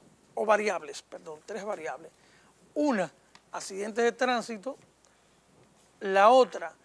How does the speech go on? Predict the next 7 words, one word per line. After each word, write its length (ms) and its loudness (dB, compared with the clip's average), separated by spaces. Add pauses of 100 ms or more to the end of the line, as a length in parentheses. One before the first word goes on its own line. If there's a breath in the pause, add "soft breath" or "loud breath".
(240)
intoxicación 920 -6
alcohólica, 840 6 (480 soft breath)
y 100 -8
la 200 6
tercera, 640 -2
intoxicación 840 -8
alimenticia. 800 -8